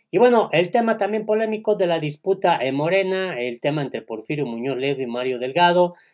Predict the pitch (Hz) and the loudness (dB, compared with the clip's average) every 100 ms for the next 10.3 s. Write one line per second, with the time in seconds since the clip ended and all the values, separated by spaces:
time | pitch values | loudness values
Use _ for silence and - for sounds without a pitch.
0 | _ - 120 117 117 113 110 123 147 151 | _ -6 -2 0 -2 -4 -6 -4 -2 0
1 | 156 151 160 143 117 117 131 135 135 135 | -2 -2 0 0 0 -2 -2 -2 -2 -2
2 | 143 165 175 175 180 175 175 196 175 165 | -2 0 0 2 0 0 -2 -2 -2 -2
3 | 160 151 151 147 160 170 - _ _ - | -4 -6 -2 0 0 -2 -6 _ _ -6
4 | 135 139 170 175 - 120 127 156 160 151 | -4 4 4 4 0 -4 4 4 2 -6
5 | _ - - 135 - 117 117 135 147 151 | _ -12 -4 -4 -4 -8 -2 0 2 0
6 | 135 - 143 123 - 175 180 170 160 123 | -2 -8 -8 -8 -8 2 2 2 0 -2
7 | 120 - 185 165 143 131 143 143 131 104 | -2 2 2 4 0 -2 -2 -2 0 0
8 | 120 196 214 208 - 160 175 175 165 151 | 0 -2 0 -2 -2 -4 -4 -4 -8 -4
9 | 147 180 180 147 160 160 151 147 160 151 | -2 0 0 -2 -4 -4 -4 -4 -6 -2
10 | 180 180 175 | 0 0 -2